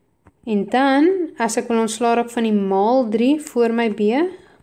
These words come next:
moet ek aan die ander kant gaan, deel met drie,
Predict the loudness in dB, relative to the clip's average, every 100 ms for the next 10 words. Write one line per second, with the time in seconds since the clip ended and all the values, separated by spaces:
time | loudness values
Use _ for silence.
0 | -8 -4 -2 -2 -2 -2 -4 -4 -8 -4
1 | -2 -2 -6 -20 _ _ _ _ _ -8
2 | -2 0 2 2 0 0 0 2 2 0